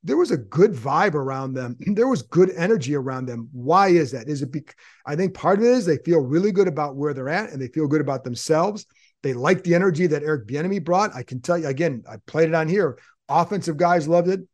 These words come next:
The defensive guys loved it <clears throat> because he brings that energy. And as Curtis Samuel said, when you have a coach that brings that kind of energy,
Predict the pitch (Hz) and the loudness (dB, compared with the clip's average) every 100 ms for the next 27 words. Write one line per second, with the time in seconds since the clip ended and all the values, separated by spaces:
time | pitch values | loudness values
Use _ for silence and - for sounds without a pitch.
0 | _ 180 147 208 349 262 165 135 120 143 | _ -8 -4 -2 0 0 -2 -4 -2 -2
1 | 123 110 - _ 127 139 147 135 123 - | -2 -10 -20 _ -8 -2 -2 -2 -8 -10
2 | - 170 147 160 170 185 180 156 - _ | -12 -12 -6 -4 0 4 4 2 -6 _
3 | - 226 160 151 294 285 143 - 139 151 | -2 -2 0 2 2 2 -4 -8 -4 -2
4 | 156 151 135 123 143 147 165 156 139 _ | 0 -2 -6 -6 -8 -4 -4 -2 -6 _
5 | _ _ 156 147 - - 202 208 180 190 | _ _ -6 -6 -8 -8 0 2 2 0
6 | 254 247 - 165 147 151 151 214 240 165 | 0 0 0 0 0 -4 -4 -2 -2 -2
7 | - 202 - 151 113 131 247 202 175 - | -6 -6 -4 -6 -4 -4 -2 0 -2 -2
8 | 156 139 147 143 143 147 | -4 -2 -2 0 0 -2